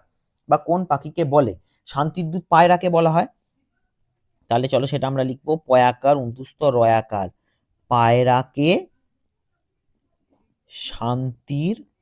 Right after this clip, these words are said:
দূত বলে। দাঁড়িয়ে দিতে হবে অবশ্যই, ঠিক আছে।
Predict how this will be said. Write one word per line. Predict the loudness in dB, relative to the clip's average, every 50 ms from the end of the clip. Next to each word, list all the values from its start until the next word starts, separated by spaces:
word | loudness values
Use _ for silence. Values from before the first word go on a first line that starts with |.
| _ _ _ _ _ _ _ _ _ _ _ _ -14
দূত | -12 -10 -8 -6 -6 -6 -4 -4 -4 -4 -6 _ _ _ _ _ _ _ _ _ _ _ _ _ _ _ _ _ _ _ _ _ _ _ _ _ _ _ _ _ _ _ _ _ _ _ -2
বলে। | -2 0 0 -2 -6 -10 -14 -18 _ _ _ _ _ _ _ _ _ _ _ _ _ _ _ _ _ _ _ _ _ _ _ _ _ _ -20 _ _ _ _ _ _ _ _ _
দাঁড়িয়ে | 2 2 2 2 2 -2
দিতে | -6 -8 -8 -8
হবে | -8 -8
অবশ্যই, | -8 -8 -8 -10 -12 -14 -10 -6
ঠিক | 0 2
আছে। | 2 2 0 -4